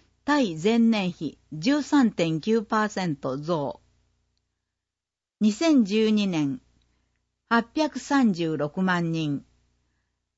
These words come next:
二千十三年、千三十六万人。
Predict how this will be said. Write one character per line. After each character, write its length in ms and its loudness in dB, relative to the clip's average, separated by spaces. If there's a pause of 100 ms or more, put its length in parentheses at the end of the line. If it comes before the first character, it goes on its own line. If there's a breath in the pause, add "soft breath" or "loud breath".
(140)
二 120 2
千 320 2
十 240 4
三 320 0
年、 340 -2 (400)
千 260 2
三 360 2
十 240 0
六 260 -4
万 320 0
人。 380 -4